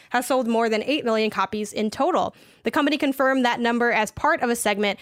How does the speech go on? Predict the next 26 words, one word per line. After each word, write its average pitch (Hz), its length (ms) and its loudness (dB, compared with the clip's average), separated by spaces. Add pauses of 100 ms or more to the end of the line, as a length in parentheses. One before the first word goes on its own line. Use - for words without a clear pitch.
(160)
about 208 160 0
its 190 100 -6
upcoming 208 320 -2
PlayStation 196 480 -2
Studios 196 460 0
film 202 220 0
and 196 80 -2
television 294 420 0
products, 247 480 0 (360)
uh, 220 160 4
projects. 233 520 0 (100)
Sony 320 340 0
plans 240 360 0
to - 40 -8
turn 214 260 -2
Ghost 196 220 -4
of 196 60 -10
Tsushima 208 240 -2
into 208 240 -4
a 202 60 0
movie 277 320 0
to 247 60 -6
capitalize 202 440 0
on 196 140 -4
the 196 40 -8
success - 480 -6